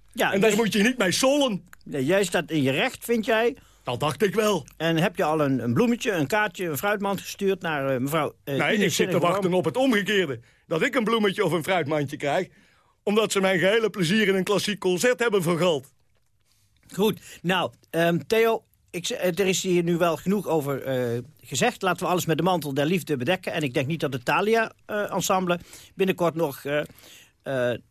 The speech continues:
Speaker 1: lust gevoeld om hier een concert te geven.
Speaker 2: Nee, ik heb begrepen dat mevrouw Ines Zinnige Worm nog in het Sint-Joseph ligt... en dat ze proberen met zo min mogelijk schade de klarinet weer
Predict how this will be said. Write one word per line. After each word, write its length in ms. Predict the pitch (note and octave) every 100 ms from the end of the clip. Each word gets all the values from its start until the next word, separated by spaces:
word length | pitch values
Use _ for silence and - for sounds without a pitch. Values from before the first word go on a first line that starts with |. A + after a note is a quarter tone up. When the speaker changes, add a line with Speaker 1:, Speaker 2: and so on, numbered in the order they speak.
| _
Speaker 1:
lust 320 | B2 F3 -
gevoeld 400 | D3+ B2 D#3+ D3+
om 140 | D3
hier 280 | C#3+ C#3+ D3
een 120 | C3+
concert 360 | C3 C#3 D#3 B2
te 100 | G3
geven. 340 | F#3+ E3+ A#2
Speaker 2:
Nee, 240 | C#3+ D3+ D3+
ik 80 | F3
heb 140 | E3+
begrepen 420 | C#3+ D3 G3 G3
dat 160 | F3+ F3
mevrouw 320 | D#3 G#3+ E3+
Ines 260 | F#3+ E3+ D3
Zinnige 320 | E3 D#3+ D3
Worm 220 | F3 F#3
nog 140 | E3+
in 100 | E3
het 140 | D#3 -
Sint-Joseph 540 | D3+ C3+ E3 F3+ F#3
ligt... 240 | E3+ F3+ - - - -
en 80 |
dat 160 | D3+ D3
ze 80 | C#3+
proberen 600 | C3+ C#3 E3 F#3 E3 D3+
met 160 | D#3+
zo 120 | - C#3
min 180 | F3
mogelijk 360 | F#3+ F3+ D#3+ D#3
schade 360 | - F3 E3 D#3
de 100 | C#3
klarinet 480 | D#3+ C#3+ C#3+ E3 C#3
weer 280 | D3+ D3+